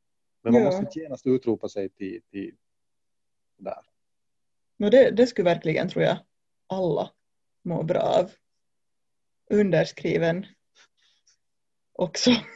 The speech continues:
Speaker 2: <laughs>
Speaker 1: Ja, vi som nu här tänker oss att kanske vi ändå har någonting att berätta som det är värt att höra på i den här podcasten.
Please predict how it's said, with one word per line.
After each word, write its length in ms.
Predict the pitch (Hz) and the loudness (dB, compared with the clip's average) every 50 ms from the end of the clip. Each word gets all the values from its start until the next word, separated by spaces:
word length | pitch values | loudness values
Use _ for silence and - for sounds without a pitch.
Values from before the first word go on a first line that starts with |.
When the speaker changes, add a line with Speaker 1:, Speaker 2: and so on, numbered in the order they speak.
| - - _ _ _ _ | -20 -20 _ _ _ _
Speaker 2:
<laughs> 960 | - 247 - 254 240 160 - - _ - 165 - - - _ 165 - - - _ _ _ _ _ _ _ _ _ _ _ _ _ _ _ _ _ _ _ _ _ _ - | -4 2 2 4 4 4 2 0 _ 2 2 2 0 -2 _ -2 -2 -2 -6 _ _ _ _ _ _ _ _ _ _ _ _ _ _ _ _ _ _ _ _ _ _ 0
Speaker 1:
Ja, 400 | 127 123 120 113 107 104 98 - _ _ _ _ _ _ _ _ _ | 2 2 4 2 2 0 -4 -8 _ _ _ _ _ _ _ _ _
vi 460 | - 113 110 117 113 107 104 101 98 | -12 -6 -4 -2 -2 -2 -4 -6 -10
som 240 | - - - 104 104 | -14 -16 -14 -10 -8
nu 100 | 107 107 | -8 -4
här 400 | 113 120 110 101 101 104 101 _ _ _ _ _ _ _ _ _ _ _ _ _ _ _ _ _ | -2 0 0 0 -2 -4 -8 _ _ _ _ _ _ _ _ _ _ _ _ _ _ _ _ _
tänker 540 | 156 156 165 170 160 - _ - 120 113 110 | 6 8 8 4 -2 -10 _ 4 4 6 6
oss 240 | 113 107 - - - | 4 2 0 0 -2
att 160 | 113 - - _ - | -2 -2 -4 _ -4
kanske 240 | 123 117 110 123 | -4 0 0 0
vi 200 | 110 120 123 120 | 0 2 2 2
ändå 300 | 131 143 147 135 120 107 | 2 0 0 -2 -2 -2
har 120 | 107 107 98 | -2 -2 -2
någonting 340 | 101 101 95 _ - 101 98 | -4 -6 -8 _ -12 -12 -12
att 100 | 101 107 | -10 -8
berätta 480 | 104 101 98 98 95 - _ _ - | -6 -4 -4 -4 -6 -8 _ _ -16
som 200 | - - 90 90 | -12 -12 -12 -10
det 80 | 90 90 | -8 -8
är 80 | 90 | -6
värt 320 | 90 90 - - - - - | -6 -6 -6 -6 -8 -10 -14
att 140 | - - - | -16 -12 -12
höra 240 | 98 98 - - | -12 -12 -12 -14
på 300 | - _ - - - 87 | -16 _ -14 -14 -14 -14
i 40 | - | -18
den 160 | 180 180 180 | -20 -20 -20
här 80 | - - _ | -20 -20 _
podcasten. 600 | - - - _ _ - - - - _ - - | -20 -20 -20 _ _ -18 -18 -18 -18 _ -20 -20